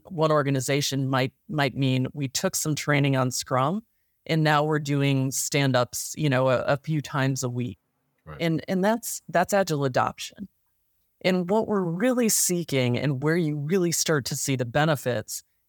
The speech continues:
Speaker 1: is through agile transformation. And agile transformation is much longer. It, uh, requires behavior change. As we know, behavior change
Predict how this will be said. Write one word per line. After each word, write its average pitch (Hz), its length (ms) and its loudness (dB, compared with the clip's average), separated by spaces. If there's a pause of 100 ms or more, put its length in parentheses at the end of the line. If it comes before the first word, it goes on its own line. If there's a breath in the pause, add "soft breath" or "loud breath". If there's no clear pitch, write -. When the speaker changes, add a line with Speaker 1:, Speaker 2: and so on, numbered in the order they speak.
Speaker 1:
is 147 560 2
through 156 360 0
agile 143 240 2
transformation. - 840 -6 (600)
And 170 360 2 (100)
agile 180 340 2
transformation 135 1120 -2 (380)
is 147 340 0
much 147 380 -2
longer. 139 480 0 (580)
It, 147 380 2 (160)
uh, 127 300 2
requires 135 580 0
behavior 127 600 -6
change. 185 480 0
As 139 180 0
we 131 120 0
know, 127 220 2
behavior 120 520 -6
change 143 580 0